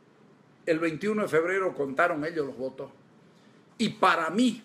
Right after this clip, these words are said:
hicieron un fraude de un, de un diez por ciento.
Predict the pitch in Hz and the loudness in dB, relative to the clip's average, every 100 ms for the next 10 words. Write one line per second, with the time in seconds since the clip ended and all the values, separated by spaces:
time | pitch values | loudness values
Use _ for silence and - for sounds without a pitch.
0 | - - - - _ 170 139 190 208 196 | -20 -20 -20 -20 _ -10 2 4 4 0
1 | 175 196 196 185 170 156 156 160 165 165 | -2 0 2 0 -2 -4 -6 -6 -8 -10
2 | 160 151 131 - - - - - - - | -10 -12 -12 -18 -20 -20 -20 -20 -20 -20
3 | - _ - _ - - - _ 139 151 | -20 _ -20 _ -20 -20 -20 _ -6 -2
4 | 180 170 180 175 147 135 127 117 - | -2 -2 0 0 -4 -8 -10 -12 -16